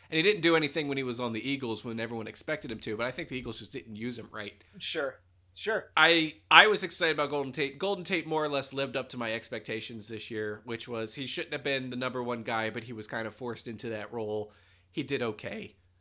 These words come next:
Speaker 2: Mm-hmm.
Speaker 1: I'm, I'm fine with Tate, but that's been, like, the only good signing Gettleman has made. Alec Ogletree was terrible. We had a year of Jonathan Stewart that was terrible. We had, we signed Nate Solder. He was terrible. Like, no,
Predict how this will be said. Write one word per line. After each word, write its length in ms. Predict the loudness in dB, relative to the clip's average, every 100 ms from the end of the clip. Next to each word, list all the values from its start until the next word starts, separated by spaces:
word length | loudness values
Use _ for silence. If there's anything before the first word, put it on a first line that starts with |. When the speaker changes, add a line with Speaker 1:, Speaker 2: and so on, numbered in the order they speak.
| -14
Speaker 2:
Mm-hmm. 120 | 0
Speaker 1:
I'm, 340 | 2 2 0 0
I'm 220 | 2 2 2
fine 360 | 2 2 0
with 160 | -4 -6
Tate, 380 | -4 -4 -4 -14 -10
but 100 | 2
that's 160 | 2 4
been, 160 | 0
like, 160 | 0 0
the 160 | -6 -2
only 360 | -2 0 -4
good 320 | -2 0 -2
signing 540 | -4 -4 -2 -2 -6 -6
Gettleman 380 | -2 0 0 -4
has 180 | -8 -10
made. 280 | -12 -12 -18 _ _ 6
Alec 260 | 8 8 8
Ogletree 480 | 4 4 -2 -2
was 300 | -2 -4 -6 -10
terrible. 920 | -10 -10 -4 0 0 0 -4 -12 -12 -8
We 80 | -2
had 180 | -2 -2
a 20 |
year 340 | -6 -4 -2
of 60 | 0
Jonathan 340 | 0 -4 -6
Stewart 360 | -14 -10 -8 -8
that 100 | -8
was 220 | -8 -12 -14
terrible. 760 | -14 -10 -4 -2 -2 -4 -10 -8
We 100 | -4
had, 480 | -2 -2 -2 -2 -4 -12 -20 -20 -10
we 80 | -8
signed 320 | -2 -2 -2
Nate 220 | -6 -4
Solder. 320 | -4 -2 -4
He 80 | -8
was 180 | -10 -14 _ _ -10
terrible. 920 | -8 -4 0 2 2 0 -2 -10 -10 -20 -4
Like, 300 | -4 -4 -8 _ _ _ 0
no, 220 | 4